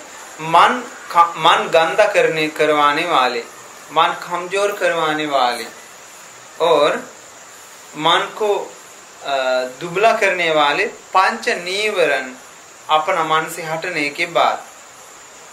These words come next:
वो पहला ध्यान में आ जाता है। इसके बाद वितर्क विचार शांत करके अपने अंदर प्रसन्नता उत्पन्न करके एकाग्र मन से वितर्क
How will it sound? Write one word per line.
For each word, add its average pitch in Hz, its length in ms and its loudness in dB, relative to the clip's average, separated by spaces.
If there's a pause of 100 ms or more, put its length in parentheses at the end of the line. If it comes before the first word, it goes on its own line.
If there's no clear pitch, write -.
(140)
वो 151 120 0
पहला 165 520 0
ध्यान 147 520 -4
में 135 100 -6
आ 127 180 -2
जाता 117 440 -6
है। 110 220 -14 (880)
इसके 180 220 -2
बाद 226 260 2
वितर्क 208 540 2
विचार 208 580 2
शांत 214 580 2
करके 139 320 0 (680)
अपने 226 420 4
अंदर 165 520 4 (420)
प्रसन्नता 214 800 4
उत्पन्न 160 580 2
करके 143 600 -4
एकाग्र 185 520 2
मन 165 340 0
से 123 120 -8 (500)
वितर्क 180 720 4